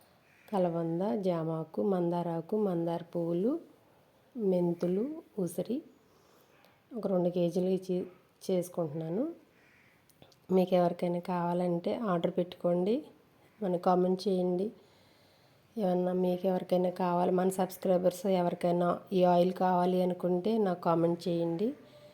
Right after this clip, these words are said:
నేనైతే మీకోసం కూడా రెడీ చేస్తాను. చాలా బాగుంటుందండి ఈ ఆయిల్ మాత్రం, హెయిర్ గ్రోత్ కూడా బాగుంటుంది,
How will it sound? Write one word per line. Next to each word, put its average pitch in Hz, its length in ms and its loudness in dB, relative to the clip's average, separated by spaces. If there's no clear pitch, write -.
నేనైతే 170 420 0
మీకోసం 170 520 0
కూడా 175 140 0
రెడీ 170 340 0
చేస్తాను. 170 520 -2
చాలా 196 280 2
బాగుంటుందండి 165 640 2
ఈ - 100 -2
ఆయిల్ 170 260 -2
మాత్రం, 170 440 -4
హెయిర్ 196 300 0
గ్రోత్ 185 380 4
కూడా 190 240 2
బాగుంటుంది, 180 580 0